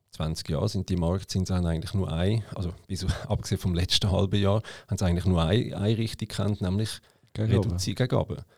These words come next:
Speaker 1: Und, und das ist eigentlich das grosse Problem, dass man, ähm, dass, äh, die Lebenserwartung abgenommen hat, dass vor allem die Marktzinsen abgenommen haben, gigantisch abgenommen haben, negativ geworden sind, was man sich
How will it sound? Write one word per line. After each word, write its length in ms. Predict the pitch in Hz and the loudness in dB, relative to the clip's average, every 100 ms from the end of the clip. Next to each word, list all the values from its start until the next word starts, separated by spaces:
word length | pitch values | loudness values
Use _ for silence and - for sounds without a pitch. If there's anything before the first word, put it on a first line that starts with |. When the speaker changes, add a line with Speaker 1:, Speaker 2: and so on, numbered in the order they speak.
| _ _ - | _ _ -4
Speaker 1:
Und, 160 | 101 - _ | -2 -2 _
und 200 | 101 95 | -6 0
das 120 | 104 | 2
ist 100 | 113 | 2
eigentlich 300 | 107 98 107 | 2 2 0
das 80 | - | -2
grosse 320 | 98 92 - | 0 0 0
Problem, 500 | 98 90 92 110 135 | -4 -4 0 2 2
dass 180 | 110 90 | 2 0
man, 180 | 90 87 - _ _ _ _ | 0 0 -4 _ _ _ _
ähm, 300 | 90 85 82 - | 0 0 -4 -4
dass, 320 | 90 - - | -4 -2 -4
äh, 760 | - 65 - - - - - - _ | -8 -12 -12 -12 -14 -14 -16 -16 _
die 60 | - | 0
Lebenserwartung 640 | 87 123 120 107 - 120 | 2 2 0 0 -2 -4
abgenommen 380 | 110 - 120 113 | -4 -4 -2 -2
hat, 180 | 113 - | -4 -8
dass 180 | - | -12
vor 220 | - 92 82 | -4 -2 0
allem 200 | 82 82 | -2 -4
die 180 | _ | _
Marktzinsen 920 | 82 82 120 - - - - 110 117 123 | -4 -2 -4 -8 -14 -8 -6 -4 -4 -2
abgenommen 580 | 107 - - - 117 120 | -2 -4 -4 -2 0 2
haben, 180 | 139 | 0
gigantisch 640 | 143 - - - - 135 - | -4 -8 -4 -2 -2 -2 0
abgenommen 400 | 113 - 117 123 | -2 -2 0 0
haben, 160 | 123 92 | 0 -2
negativ 640 | 95 127 110 - 117 - | -2 -4 -6 -6 -8 -6
geworden 300 | - 104 110 | -2 -2 -2
sind, 260 | - 117 120 | -4 -4 -2
was 140 | 82 | -2
man 80 | 85 | -2
sich 140 | 78 | -4